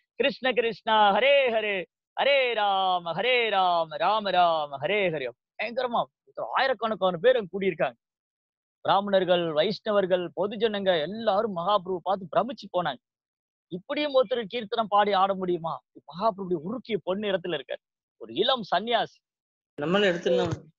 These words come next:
Speaker 1: அப்படி எல்லோரையும் தன்னுடைய அழகாலும் தன்னுடைய கருணையினாலும் கவர்ந்தார் மகாபிரபு. The தேஜஸ், பயங்கரமான தேஜஸ்.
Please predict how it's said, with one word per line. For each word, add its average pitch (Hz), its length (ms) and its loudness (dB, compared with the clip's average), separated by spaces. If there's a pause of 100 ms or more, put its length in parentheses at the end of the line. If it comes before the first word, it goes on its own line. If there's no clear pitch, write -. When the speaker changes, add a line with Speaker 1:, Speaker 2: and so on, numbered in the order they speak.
(380)
Speaker 1:
அப்படி 147 260 -6
எல்லோரையும் 262 480 2
தன்னுடைய 196 380 2
அழகாலும் 214 640 2
தன்னுடைய 180 460 -2
கருணையினாலும் 214 600 -2
கவர்ந்தார் 196 420 0
மகாபிரபு. 147 420 -2 (360)
The - 180 -16 (100)
தேஜஸ், 226 640 0
பயங்கரமான 330 800 2
தேஜஸ். 165 480 -4